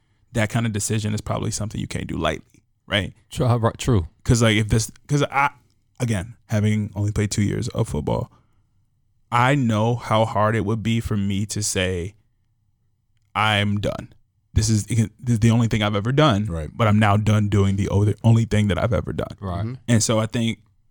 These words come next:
Speaker 1: he probably, like, you can't rush that decision. 'Cause that's how you see people come back
Speaker 4: Yeah.
Speaker 1: at, "Yeah, oh, I'm unretiring," and
Speaker 3: Yeah,
Speaker 1: all that shit.
Speaker 3: yeah.
Speaker 1: So, like, I guess it's tough because of the timeline didn't match up, but it's also, like, the timeline was his to make.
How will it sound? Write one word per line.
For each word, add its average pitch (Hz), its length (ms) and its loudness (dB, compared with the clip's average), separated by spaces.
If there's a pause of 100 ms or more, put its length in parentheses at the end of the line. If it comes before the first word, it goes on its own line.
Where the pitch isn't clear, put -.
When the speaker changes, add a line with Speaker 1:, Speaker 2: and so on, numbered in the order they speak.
(180)
Speaker 1:
he 113 880 4
probably, 120 720 0
like, 117 160 0
you 143 80 6
can't 131 180 2
rush 113 180 2
that - 140 -2
decision. - 320 -4 (960)
'Cause 120 120 4
that's 113 120 4
how 117 80 0
you 113 100 2
see 110 140 0
people 107 220 0
come 113 180 4
back 101 160 4
Speaker 4:
Yeah. 110 80 4
Speaker 1:
at, - 100 -4
"Yeah, 123 120 2 (140)
oh, 131 180 6
I'm 117 200 6
unretiring," 113 680 6
and 98 80 0
Speaker 3:
Yeah, 98 80 2
Speaker 1:
all 101 80 0
that 104 140 0
shit. 95 160 -6
Speaker 3:
yeah. 92 200 -4 (200)
Speaker 1:
So, 123 180 2
like, 107 160 4
I 110 60 2
guess 110 380 0 (760)
it's 117 160 0
tough 139 260 2
because 117 260 0
of 95 60 -4
the 95 100 -4
timeline 135 420 0
didn't 139 220 -2
match 127 300 0
up, - 140 0
but 113 100 0
it's 110 100 -2
also, 113 280 0
like, 98 420 -2 (240)
the 113 120 0
timeline 101 420 0
was 98 300 -4
his 107 320 -2
to 85 100 -6
make. - 280 -4